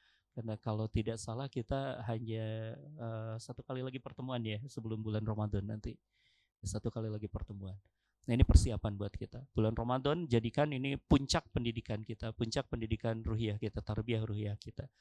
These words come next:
Didik, eh, diri kita dengan Quran, ya. Eh, pelajari isinya, luruskan mindset kita dengan Al-Quran.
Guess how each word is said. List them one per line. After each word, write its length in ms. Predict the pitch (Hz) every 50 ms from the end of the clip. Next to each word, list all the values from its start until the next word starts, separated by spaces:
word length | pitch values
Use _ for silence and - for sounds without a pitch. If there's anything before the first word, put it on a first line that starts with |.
| - - - _ _ -
Didik, 320 | 123 - - - - _ - 165
eh, 120 | 135 123 123
diri 160 | 131 143 151 139 -
kita 160 | - - 120
dengan 240 | 117 110 113 107 -
Quran, 640 | - 110 104 - 123 135 139 147 156 156 165 185 165
ya. 160 | 120 131 180 - _ _ _ _ _ _ _ _ - -
Eh, 140 | 113 107 -
pelajari 640 | - 120 107 110 110 123 135 139 143 139 143 156 - _ -
isinya, 720 | - 135 - - - 135 127 - 135 135 143 156 165 180 180 170 160
luruskan 580 | 123 117 117 120 120 - - - 117 113 113
mindset 480 | 117 117 117 113 113 - - 147 135 _
kita 240 | - 139 - 120 113
dengan 240 | 117 110 107 104 117
Al-Quran. 640 | 110 104 - - 113 - - 135 131 147 175 190